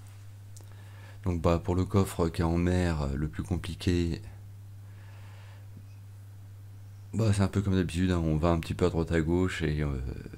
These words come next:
dès qu'on voit le petit, euh, dès qu'on voit qu'on peut appuyer sur flèche de droite, euh, bah, on appuie sur flèche de droite pour prendre le coffre.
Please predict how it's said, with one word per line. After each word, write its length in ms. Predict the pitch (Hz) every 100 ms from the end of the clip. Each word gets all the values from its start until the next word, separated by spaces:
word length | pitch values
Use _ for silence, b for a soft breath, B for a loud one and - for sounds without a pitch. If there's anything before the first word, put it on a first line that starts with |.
| -
dès 100 | 92
qu'on 160 | 85 87
voit 280 | 78 87 85
le 100 | 76
petit, 440 | - - 78 76
euh, 280 | 73 67 65 - - - B B B B B B B B B B -
dès 100 | 95
qu'on 180 | 95 92
voit 160 | 90
qu'on 160 | 92 87
peut 140 | -
appuyer 260 | 82 - 87
sur 160 | 82 80
flèche 220 | 87 78
de 100 | 78
droite, 420 | 71 76 90 -
euh, 120 | 65
bah, 120 | 65
on 120 | 69 71
appuie 180 | -
sur 140 | - 82
flèche 180 | 82 78
de 80 |
droite 300 | 78 - 73
pour 120 | - 78
prendre 180 | 76
le 80 | 67
coffre. 360 | - - -